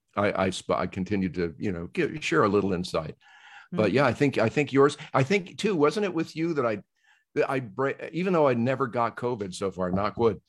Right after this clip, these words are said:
Speaker 1: I do have, uh, I think it's just my excuse to have, uh, brain farts occasionally. I think I said that the show had changed.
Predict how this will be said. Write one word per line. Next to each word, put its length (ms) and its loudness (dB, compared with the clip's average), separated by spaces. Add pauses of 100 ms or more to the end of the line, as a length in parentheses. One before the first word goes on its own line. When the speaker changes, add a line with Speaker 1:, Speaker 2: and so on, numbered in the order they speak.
(320)
Speaker 1:
I 120 2
do 240 4
have, 400 0 (100)
uh, 460 0 (160)
I 80 0
think 200 2
it's 140 0
just 240 -2
my 120 4
excuse 420 -6
to 100 -2
have, 300 0 (200)
uh, 320 -4
brain 360 0
farts 380 0
occasionally. 460 -2
I 60 2
think 240 -2
I 140 4
said 380 0
that 200 -4
the 80 -4
show 320 2
had 160 -4
changed. 600 -2